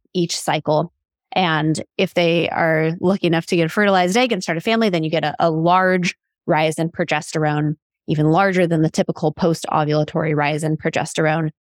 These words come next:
Um, it's where the, the hormone gets its name. And that contributes to very early rises in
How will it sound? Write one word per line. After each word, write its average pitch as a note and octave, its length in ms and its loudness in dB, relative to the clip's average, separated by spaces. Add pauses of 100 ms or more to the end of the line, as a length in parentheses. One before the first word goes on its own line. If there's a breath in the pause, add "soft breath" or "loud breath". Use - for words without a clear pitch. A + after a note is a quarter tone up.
(180)
Um, E3+ 600 2 (200)
it's - 180 -8
where D3+ 140 2
the, D3+ 140 -2 (120)
the E3 100 2
hormone D#3 380 0
gets D3 260 -2
its C3+ 140 -2
name. A#3 400 4 (300)
And F3 120 0
that E3+ 180 -2
contributes D#3+ 520 -4
to D#3 400 2
very D#3 420 0
early G3 340 4
rises D#3 500 0
in D3+ 440 -2